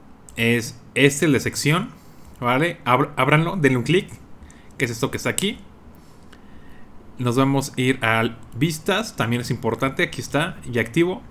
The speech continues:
Y el de conjunto grande de herramientas, este es básico para que lo utilicen.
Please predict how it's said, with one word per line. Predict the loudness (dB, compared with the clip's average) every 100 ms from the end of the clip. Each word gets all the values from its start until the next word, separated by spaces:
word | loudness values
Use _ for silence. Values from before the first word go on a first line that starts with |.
| -20 -20 -20 -20 -20 -20 -20 -20 -20 -20 -20 -20 -20 -4
Y | 2 4 4 0
el | 2 4 6
de | 6 6 6 6 6 4 2 -2 -16 -20 -20 -20 -20 -20 -20 -20 -20 -20 -10 -10 -4
conjunto | -2 2 4 6
grande | 6 6 6
de |
herramientas, | 6 4 0 -2 -6 -8 -2
este | -2 0 -2
es | 2
básico | 2 2 -4 -10 -14 -8
para | -4 -4
que | -4
lo |
utilicen. | -4 -2 -2 -2 -6